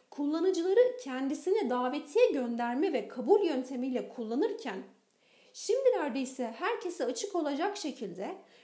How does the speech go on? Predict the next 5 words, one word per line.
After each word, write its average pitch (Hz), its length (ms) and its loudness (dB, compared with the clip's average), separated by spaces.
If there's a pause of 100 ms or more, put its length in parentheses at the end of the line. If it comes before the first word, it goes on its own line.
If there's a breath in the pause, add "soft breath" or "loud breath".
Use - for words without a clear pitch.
(120)
kullanıcılarının 330 840 0 (220)
eline 262 340 -2
kendini 339 500 -4
bıraktı. 285 560 -4 (1040 loud breath)
Uygulama 415 500 6